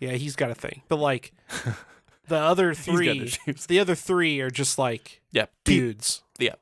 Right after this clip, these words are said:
Speaker 2: humans.
Speaker 1: Yeah.
Speaker 2: Humanoids. So
Speaker 1: 'Cause I saw the w-, the one where it was, like,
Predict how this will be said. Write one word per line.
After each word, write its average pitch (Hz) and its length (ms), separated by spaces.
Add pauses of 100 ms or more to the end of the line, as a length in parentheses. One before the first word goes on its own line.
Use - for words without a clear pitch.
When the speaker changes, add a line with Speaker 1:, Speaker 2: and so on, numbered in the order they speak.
(400)
Speaker 2:
humans. 104 720
Speaker 1:
Yeah. 123 200
Speaker 2:
Humanoids. 104 680 (1800)
So 107 480
Speaker 1:
'Cause 180 160
I 190 60
saw 233 260
the 196 80
w-, 170 280 (140)
the 160 80
one 156 360
where 143 160
it 147 40
was, 139 180
like, 139 260